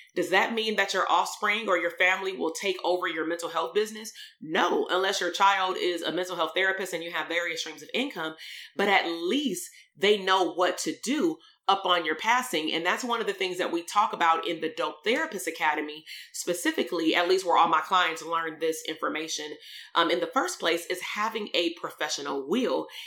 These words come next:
And I give them instructions of how to create a professional will in which now I actually need to make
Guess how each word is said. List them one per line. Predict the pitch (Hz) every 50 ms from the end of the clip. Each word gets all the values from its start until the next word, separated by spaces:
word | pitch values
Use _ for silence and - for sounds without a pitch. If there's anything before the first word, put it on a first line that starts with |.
| - -
And | - 165 170
I | 165 160 165
give | - 170 190 208 196 170
them | 170 175 165 160 160 156 156 156
instructions | - 165 165 - - - 220 233 240 - - - 165 165 165
of | - 170 160
how | - - 165 156 156 160 - -
to | 170 160
create | 160 - - 160 160 208 269 - - - - - - - - - - - - _ _ 165
a | 170 165 165 165 165 160 156 151 - - - _
professional | - 175 - 185 175 - 175 156 156 156
will | 165 156 156 151 151
in | 151 151 156
which | 160 143 - 143
now | 147 151 175 240 269 190 156
I | 160
actually | 175 165 156 - - 170 156
need | 151 156 156
to | - 175
make | 151 143 143 143 -